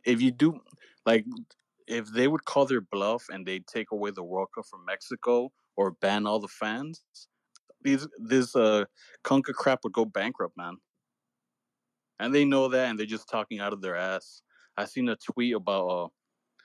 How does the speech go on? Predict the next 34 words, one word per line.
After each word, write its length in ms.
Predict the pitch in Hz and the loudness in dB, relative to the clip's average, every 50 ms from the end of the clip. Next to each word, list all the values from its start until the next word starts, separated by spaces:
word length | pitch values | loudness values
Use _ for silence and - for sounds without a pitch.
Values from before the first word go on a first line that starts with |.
| _ _ _ - | _ _ _ -2
that 280 | 104 98 92 85 - | 0 0 0 -2 -4
dork, 380 | - 104 95 110 117 113 104 - _ 101 | -4 0 2 2 2 2 0 -2 _ -10
uh, 80 | 98 95 | -10 -10
Hercules 580 | - - 123 113 - - 120 110 104 104 92 | -6 -2 -2 -2 -2 -2 -4 -4 -4 -4 -4
Gomez, 480 | - - 98 101 110 110 104 95 92 - - | -4 -2 0 0 0 0 -2 -2 -6 -6 -4
saying 320 | - 104 104 107 104 90 | -2 0 0 0 -2 -2
that, 160 | 90 87 85 80 | -2 -2 -2 -2
"Oh, 200 | 95 95 90 90 _ _ _ _ _ _ _ - | -2 -4 -4 -6 _ _ _ _ _ _ _ -6
they 100 | 95 98 | -4 -4
should 220 | - - 110 - | -4 -6 -8 -4
take 200 | - 120 110 98 - | 0 0 0 0 0
the 80 | 101 | -2
World 320 | 87 85 95 107 110 - - | 0 4 6 6 6 4 4
Cup 200 | 123 110 - - | 0 -2 0 2
away 160 | 107 107 104 | 2 2 2
from 200 | - - 104 98 | 2 0 -4 -4
Mexico. 580 | 101 101 - - - 110 98 - 101 92 90 87 | -4 -4 -4 -6 -10 -12 -6 -4 -2 -2 -2 -2
Mexico 760 | 90 90 101 101 101 104 110 - - - 123 - - 110 98 | -6 -8 -8 -2 0 0 0 0 0 -2 -2 0 2 2 2
fans, 420 | - - - 107 104 101 101 101 - | 2 0 -2 -2 -2 -4 -6 -8 -8
shame 420 | - - - 110 104 104 104 101 | -8 -6 -4 -4 -4 -2 -2 -2
on 200 | 101 101 101 98 | -2 -2 -2 -4
you." 220 | 101 104 98 90 - _ _ _ _ _ _ _ - | -4 -6 -6 -8 -10 _ _ _ _ _ _ _ 0
And 140 | 101 110 110 | 4 6 6
don't 140 | 127 139 | 6 6
get 160 | 143 156 156 151 | 6 6 6 4
me 80 | 131 | 4
wrong, 280 | 113 117 127 131 113 98 | 2 2 2 0 0 -2
that 120 | 92 90 98 | -4 -4 -4
is 180 | 104 104 104 | -6 -6 -8
a 40 | 101 | -8
nasty 440 | 98 101 101 107 107 - - - 92 | -6 -4 -4 -4 -4 -6 -10 -20 -20
sight 320 | - - 117 107 110 107 | -12 -8 -6 -4 -4 -6
to 60 | 98 | -8
see. 300 | - - - 90 82 85 | -12 -16 -18 -18 -18 -18